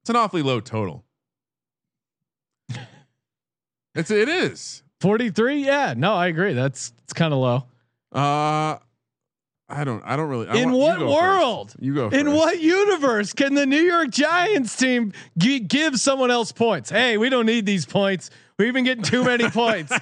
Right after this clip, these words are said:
Speaker 2: We'll make, we'll make things, uh, a little
Speaker 1: Sur-,
Speaker 2: closer.
Speaker 1: survi-
Speaker 2: We'll give you some points." You haven't won the goddamn game. How can you give someone points?
Speaker 1: Kyle Allen, pretty bad. Road teams.
Speaker 2: Kyle Allen,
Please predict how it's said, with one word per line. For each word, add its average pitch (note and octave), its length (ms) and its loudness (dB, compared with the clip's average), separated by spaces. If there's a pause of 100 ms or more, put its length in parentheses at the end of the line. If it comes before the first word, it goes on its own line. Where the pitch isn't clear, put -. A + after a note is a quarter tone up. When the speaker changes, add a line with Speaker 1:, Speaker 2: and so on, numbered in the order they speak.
(300)
Speaker 2:
We'll D#4+ 140 4
make, E4 220 2 (260)
we'll E4+ 140 2
make E4 220 0
things, C#4+ 340 0
uh, B3+ 220 2
a B3 40 -2
little C4+ 200 0
Speaker 1:
Sur-, - 80 -8
Speaker 2:
closer. A#3 500 0
Speaker 1:
survi- G3 240 0
Speaker 2:
We'll E4 160 4
give D#4 100 0
you D#4 120 0
some C#4 200 -2
points." C4+ 520 -2 (120)
You F4+ 120 4
haven't F4+ 180 0
won F4+ 180 2
the E4+ 200 0
goddamn E4 480 0
game. D#4+ 300 0
How B3 180 0
can D4+ 140 -6
you D4+ 100 2
give C4 280 -2
someone A#3 360 0
points? G#3+ 360 -2
Speaker 1:
Kyle A#2 300 0
Allen, F#2 240 -6
pretty F#2 220 -6
bad. F2+ 220 -8
Road F3+ 340 0
teams. D#3+ 240 0
Speaker 2:
Kyle G4 360 2
Allen, G4+ 420 0